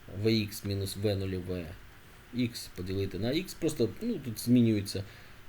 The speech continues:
е, Т піднімається знаменником чисельник, а, а ікс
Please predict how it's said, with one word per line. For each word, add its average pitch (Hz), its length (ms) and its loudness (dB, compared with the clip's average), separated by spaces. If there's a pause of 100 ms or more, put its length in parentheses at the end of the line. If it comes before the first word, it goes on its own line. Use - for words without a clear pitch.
(180)
е, - 20 -14 (800)
Т 120 140 6
піднімається 95 880 -2 (320)
знаменником 101 640 -2
чисельник, 175 560 -2 (140)
а, 92 200 -4 (200)
а 98 100 0
ікс 120 320 -2